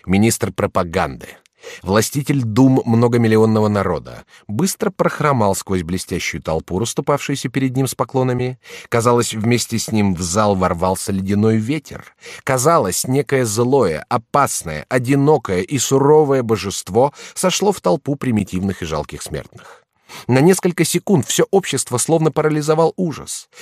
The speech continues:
Танцующие застыли в прелестных па, устремив испуганные, подобострастно ненавидящие взгляды на карлика, наводящего ужас. А тот, очаровательной улыбкой растягивая худые губы до самых ушей,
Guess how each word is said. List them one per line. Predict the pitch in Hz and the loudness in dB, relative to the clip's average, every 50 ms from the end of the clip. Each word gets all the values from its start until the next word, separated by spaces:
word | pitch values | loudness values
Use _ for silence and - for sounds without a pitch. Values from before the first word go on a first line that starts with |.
| - - - | -20 -8 -2
Танцующие | - 131 123 113 - - 160 156 117 - - 90 87 | 0 0 0 0 0 0 0 0 0 0 -2 -4 -2
застыли | 76 95 98 - - 110 95 92 | 0 0 0 0 0 0 0 -2
в | - | -2
прелестных | - 92 87 87 85 78 - - 80 - - - _ - | -2 -4 -2 -2 -2 -4 -4 -8 -10 -12 -14 -16 _ -2
па, | - 120 127 135 - - - - - - | -2 0 0 -2 -4 -10 -20 -16 -8 -6
устремив | 131 120 - 143 135 135 139 131 - - | -6 -4 -2 0 2 2 2 2 0 -2
испуганные, | 147 127 - - - - 151 110 92 82 78 76 73 - | -4 -4 -4 -6 -6 -6 -4 -2 -2 -2 -2 -4 -4 -2
подобострастно | - 123 135 139 147 147 - 170 160 156 - - 170 | -2 0 2 2 0 0 0 0 0 0 0 0 0
ненавидящие | 156 160 160 160 156 147 139 110 90 - - 92 87 | 2 4 4 4 4 2 2 0 -2 -2 -4 -4 -4
взгляды | 76 78 78 85 87 92 95 90 90 | -6 -4 -4 -2 0 0 0 2 0
на | 82 80 73 - _ | 0 -2 -4 -6 _
карлика, | - 107 104 104 113 123 127 123 - 139 | -4 -2 0 0 0 -2 -2 -2 -4 -4
наводящего | 127 107 87 78 76 71 73 73 - - - - 90 87 - - - | -2 -2 -2 -4 -4 -4 -6 -6 -6 -6 -6 -4 -2 -2 -4 -4 -4
ужас. | 151 160 131 95 - - - - - - - _ _ _ _ _ _ _ _ _ _ _ _ _ | -4 -4 -4 -6 -10 -12 -14 -14 -14 -14 -16 _ _ _ _ _ _ _ _ _ _ _ _ _
А | - 160 165 | -6 -4 -4
тот, | - - 190 190 202 190 - - - - - - _ _ _ _ _ _ - | -2 2 2 2 2 2 -2 -8 -12 -14 -14 -18 _ _ _ _ _ _ -6
очаровательной | 120 127 117 - 147 143 143 156 156 147 147 147 147 147 | -6 -4 -2 2 2 4 4 4 4 2 2 2 2 4
улыбкой | 143 143 139 139 135 117 - - 120 | 4 6 6 4 4 2 2 0 0
растягивая | 117 120 113 - - 131 120 117 113 113 110 | 2 2 0 0 0 -2 0 0 0 0 0
худые | - - 117 107 107 104 | 0 -2 -2 0 0 0
губы | 95 92 107 98 98 | 0 0 0 0 0
до | 90 92 90 | -2 -2 -2
самых | - 98 87 87 85 - - | -2 -2 -2 -2 -4 -6 -8
ушей, | 90 - - - - 143 160 165 175 | -10 -8 -8 -4 -2 -2 -2 -2 -4